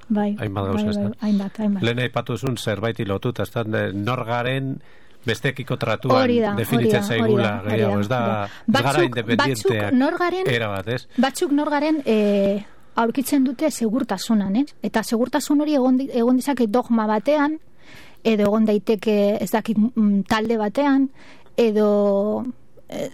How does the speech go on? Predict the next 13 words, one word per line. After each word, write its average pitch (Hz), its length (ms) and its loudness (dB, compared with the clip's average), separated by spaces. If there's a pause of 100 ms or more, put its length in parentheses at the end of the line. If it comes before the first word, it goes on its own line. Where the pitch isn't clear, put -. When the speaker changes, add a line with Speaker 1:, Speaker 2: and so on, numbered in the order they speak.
Speaker 1:
ez 247 100 -2
dakit, 208 320 0
baina 233 380 2
eske - 420 -2
nor 254 260 2
zaren 294 380 2
zu - 340 0 (340)
bilatu 220 400 0
behar 208 240 0
duzu, 214 280 0
bakar, 247 560 0
bakarrik, 247 760 -2
eta 247 260 0